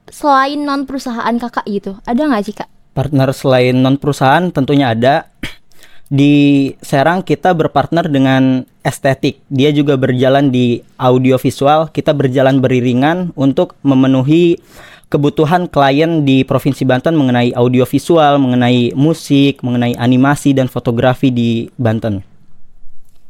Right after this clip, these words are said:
Speaker 1: Oh gitu, keren, keren, keren. Berarti perusahaan Kakak ini tingkatnya udah apa ya, kalau boleh tahu?
Speaker 2: Eh, untuk saat ini <clears throat> skalanya akan memasuki nasional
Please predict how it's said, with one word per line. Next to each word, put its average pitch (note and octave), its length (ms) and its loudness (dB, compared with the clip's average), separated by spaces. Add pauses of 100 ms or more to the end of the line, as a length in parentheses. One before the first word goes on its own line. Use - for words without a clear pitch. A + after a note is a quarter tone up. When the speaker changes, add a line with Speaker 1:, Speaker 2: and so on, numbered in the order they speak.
(140)
Speaker 1:
Oh - 240 -14
gitu, A#3 640 -6
keren, A3+ 400 0
keren, G#3 240 -2
keren. G3+ 320 0
Berarti A3+ 240 -2
perusahaan C#4+ 400 -2
Kakak A#3 320 -4
ini D4+ 240 -4
tingkatnya C#4 720 -4
udah B3 480 -2
apa D#4 160 -8
ya, C4 160 -4
kalau A#3 160 -4
boleh A#3 160 -6
tahu? C4 160 -12 (400)
Speaker 2:
Eh, C3 400 2
untuk D3 240 0
saat D3+ 240 0
ini G#3+ 480 0 (240)
<clears throat> - 400 -14
skalanya F#3+ 800 0 (320)
akan E3+ 240 0
memasuki D#3 480 -2
nasional C#3 720 0